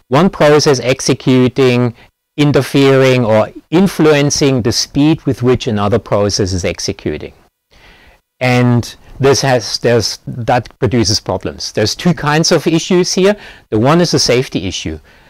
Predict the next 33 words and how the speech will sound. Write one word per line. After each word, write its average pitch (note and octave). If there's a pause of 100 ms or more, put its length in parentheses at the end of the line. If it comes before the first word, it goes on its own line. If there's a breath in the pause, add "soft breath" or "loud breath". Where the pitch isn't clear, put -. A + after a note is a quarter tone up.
(160 soft breath)
The A#2
timeliness C#3+
can A#2
be A2
impacted. F#2+ (440 soft breath)
So C#3
if, C#3+
if C3+
you C3
have C3
a A#2 (440 soft breath)
mixed D#3
criticality C#3+
system C3+
where A2
something B2 (320 loud breath)
of -
low C3+
criticality C3+
is A2+
executing D3 (400 loud breath)
and B2
through -
its A3
execution D#3+ (480 soft breath)
influences C#3+
the B2+
execution D3
speed A#2
of A#2
the -
high D3+
criticality B2